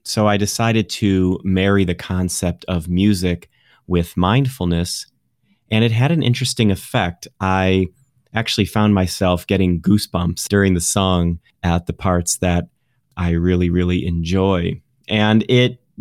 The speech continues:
became an exercise in clearing the mind. I didn't sing along with the song, but just immersing myself in it was enough to make the point. And so when the song stopped, I went back to the other thing that I was doing,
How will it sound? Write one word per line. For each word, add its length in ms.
became 560
an 160
exercise 840
in 240
clearing 460
the 80
mind. 560
I 160
didn't 300
sing 260
along 300
with 100
the 80
song, 480
but 100
just 200
immersing 520
myself 580
in 80
it 160
was 480
enough 320
to 120
make 280
the 80
point. 580
And 140
so 160
when 160
the 60
song 340
stopped, 440
I 80
went 200
back 300
to 600
the 160
other 160
thing 260
that 100
I 120
was 200
doing, 540